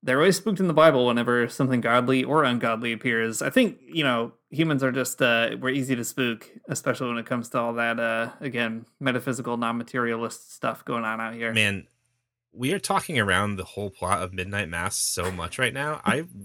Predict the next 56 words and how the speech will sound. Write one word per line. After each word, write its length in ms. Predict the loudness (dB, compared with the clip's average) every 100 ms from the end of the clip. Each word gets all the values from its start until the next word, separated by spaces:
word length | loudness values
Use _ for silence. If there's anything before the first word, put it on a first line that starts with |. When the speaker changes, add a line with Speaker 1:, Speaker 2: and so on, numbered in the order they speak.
| -16
Speaker 2:
want 360 | -6 -2 -2
you 80 | 0
to 100 | -2
watch 180 | -2 -4
this 160 | -6
spooky 300 | -6 -10 -16
show, 220 | -10 -8 -6
Dean. 320 | -8 -12 -14 -6
You're 120 | -4
gonna 180 | -2 -2
love 140 | 4
Speaker 1:
Uh, 240 | 6 6 4
Speaker 2:
it. 80 | 6
Speaker 1:
all 80 |
right, 200 | 6 6
maybe 220 | 4 4 6
I'll 80 |
watch 320 | 8 8 6 4
it 220 | 2 2
in 80 | -2
the 80 |
middle 200 | 2 4 4
of 60 |
the 60 | 2
day 460 | 2 2 4 2
at 120 | 0 -4
three 220 | 2 2
P 240 | 4 2
M 260 | 2 0 2
on 160 | 2
a 60 | 2
Sunday 380 | 4 4 6 4
after 260 | 4 0
church, 580 | -2 4 6 6 4 4
Speaker 2:
<laughs> 100 | 4
Speaker 1:
and, 320 | 4 4 4 4
uh, 520 | 4 4 4 2 4
Speaker 2:
Crack, 100 | 4
Speaker 1:
we'll 60 | 4
see. 220 | 0 0
Speaker 2:
crack 220 | 4 4
those 180 | 4 2
windows 240 | 2 2 4
open, 340 | 4 4 2
get 160 | 0 -2
the 80 |
light 400 | 2 4 4 2 -8 -12
streaming 520 | -8 2 4 4 4
in, 380 | 2 2 -4 -10 _ _ _ _ _ -10
and 160 | -8 -8
just 440 | -6 -4 -4 -2
sit 200 | -4 0
back 240 | 2 2 2
and 80 |
enjoy 400 | -2 -2 0 0
the 260 | 0 -4 -8